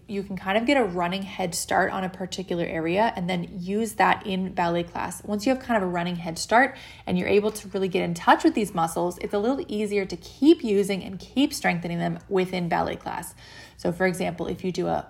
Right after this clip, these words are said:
six weeks of ten minutes a day of,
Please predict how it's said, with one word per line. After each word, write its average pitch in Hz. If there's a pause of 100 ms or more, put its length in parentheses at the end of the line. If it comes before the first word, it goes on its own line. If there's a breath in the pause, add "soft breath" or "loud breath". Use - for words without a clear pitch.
six -
weeks 202 (100)
of 180
ten 196
minutes 190
a 180
day 170
of, 165